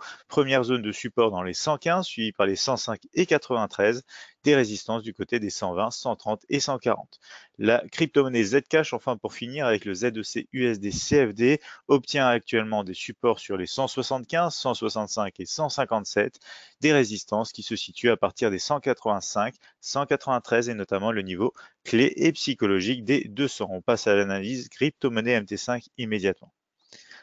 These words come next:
Donc on se retrouve sur la plateforme de trading Admiral Markets MetaTrader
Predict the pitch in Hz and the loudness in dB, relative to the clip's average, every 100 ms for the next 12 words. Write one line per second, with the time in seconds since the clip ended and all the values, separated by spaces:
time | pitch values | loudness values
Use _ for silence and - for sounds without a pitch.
0 | _ - 123 - 127 135 117 156 143 135 | _ -6 -4 0 2 4 4 6 6 4
1 | 127 131 120 113 - 110 104 98 98 95 | -2 -2 0 -2 -2 0 0 0 2 2
2 | 95 - 95 101 90 98 - 90 | 0 -2 -4 -6 -4 -4 -2 -4